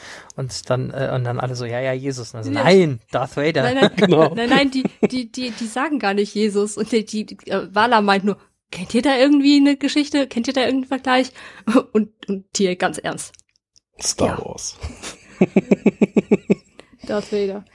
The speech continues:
Speaker 2: Aber das war gar nicht die, die, die Folge, die ich gemeint hatte oder die ich im, am Anfang im Kopf hatte. Also ich gemeint habe, er wird ein großer Star Wars Fan.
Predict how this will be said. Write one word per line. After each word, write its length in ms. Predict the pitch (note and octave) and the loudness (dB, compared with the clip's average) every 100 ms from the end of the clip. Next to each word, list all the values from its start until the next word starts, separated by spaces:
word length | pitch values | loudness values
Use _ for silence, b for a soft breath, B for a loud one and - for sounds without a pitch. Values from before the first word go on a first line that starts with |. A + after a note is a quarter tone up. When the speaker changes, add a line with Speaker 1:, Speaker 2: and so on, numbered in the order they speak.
| b b - | b b -2
Speaker 2:
Aber 140 | A3 | 0
das 200 | A3 - | 0 -2
war 100 | A3+ | -2
gar 140 | A3+ A#3 | 0 0
nicht 200 | A3+ A3+ | -2 -2
die, 260 | G#3+ G3+ | -2 -2
die, 480 | - G3+ F#3+ G3 G3+ - | -2 0 2 0 -2 -4
die 100 | G3+ | -4
Folge, 300 | A3 A#3+ B3+ | 2 2 2
die 120 | G#3+ | 2
ich 220 | G3+ - - | -2 -2 0
gemeint 440 | G3 F#3+ B3 - | 4 6 4 4
hatte 300 | F3+ G3+ - | 2 4 4
oder 180 | F#3+ F3+ | 6 6
die 140 | G3+ | 6
ich 140 | G#3 - | 4 4
im, 380 | F#3 F3 F3+ - | 2 0 -6 -8
am 120 | F3+ E3 | -4 -2
Anfang 260 | F#3 F#3+ | -2 -2
im 120 | E3+ | -4
Kopf 320 | F3 F3 - F3 | -4 -6 -4 -4
hatte. 460 | D#3+ - - G#3 - | -2 -2 -4 -6 -8
Also 80 | |
ich 80 | F#3 | -4
gemeint 220 | F3+ F3 | 0 2
habe, 100 | F#3 E3+ | 2 2
er 80 | |
wird 140 | E3+ E3+ | 2 0
ein 60 | |
großer 320 | F3+ - C#3+ D#3 | -2 -2 -2 -2
Star 260 | - D#3 | -2 -4
Wars 280 | D3+ E3 - | -4 -8 -8
Fan. 320 | E3+ E3 F3+ | -10 -10 -12